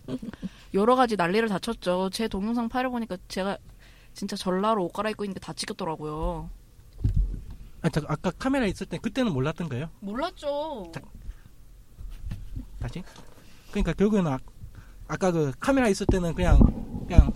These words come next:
Speaker 2: 카메라 맡겨놓은지만 알고
Speaker 1: 당연하죠.
Speaker 2: 그냥 돌아간 거. 아, 왜냐면 내가 아까 잠깐 착각한 게 그때 발견한 줄 알았어요, 저는.
Speaker 1: 아니에요,
Speaker 2: 네.
Speaker 1: 아니에요.
Speaker 2: 그때까지도 모르고 있었다가 그냥 카메라, 아, 이분이 여기 카메라 놓고 갔구나 하고 그냥 아무 생각 없이 탈의하고, 근데 그, 나중에 보니까 그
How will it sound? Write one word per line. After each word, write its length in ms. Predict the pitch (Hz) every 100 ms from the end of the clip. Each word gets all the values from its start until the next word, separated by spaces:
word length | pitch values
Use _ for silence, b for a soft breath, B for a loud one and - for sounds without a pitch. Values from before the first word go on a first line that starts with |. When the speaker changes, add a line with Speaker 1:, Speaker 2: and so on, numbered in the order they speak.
| -
Speaker 2:
카메라 260 | - 269 262
맡겨놓은지만 680 | 196 233 214 190 - 139 131
알고 540 | 123 131 147 135 123 113 - - -
Speaker 1:
당연하죠. 640 | - 214 240 190 170 170 165 - -
Speaker 2:
그냥 140 | -
돌아간 260 | 196 226 190
거. 100 | 160 160
아, 220 | 185 180
왜냐면 280 | 185 233 190
내가 160 | 160
아까 140 | 170 185
잠깐 240 | 156 185
착각한 260 | - 269 202
게 200 | 143 123 b b
그때 280 | - - 330
발견한 420 | 320 208 208 185
줄 80 | 139
알았어요, 240 | 127 123 120
저는. 240 | 120 117 b b -
Speaker 1:
아니에요, 280 | 214 240
Speaker 2:
네. 40 | 208
Speaker 1:
아니에요. 460 | 180 190 175 165 220
Speaker 2:
그때까지도 440 | 220 269 240 196
모르고 300 | 160 156 190
있었다가 400 | 170 160 156 156
그냥 180 | 190 208
카메라, 300 | - 240 233
아, 420 | 180 185 208 185 147 b b
이분이 240 | 202 214 196
여기 160 | 196
카메라 320 | - 226 233
놓고 200 | 185 202
갔구나 280 | 185 175 190
하고 100 | 160
그냥 260 | 160 160 127
아무 180 | 151 202
생각 240 | 220 202
없이 160 | 151 135
탈의하고, 640 | - 220 208 165 220 269 - - b b b b b
근데 300 | 214 214 202
그, 240 | 185 185 180
나중에 380 | 147 165 226
보니까 460 | 220 214 202 226 233
그 420 | - 190 196 190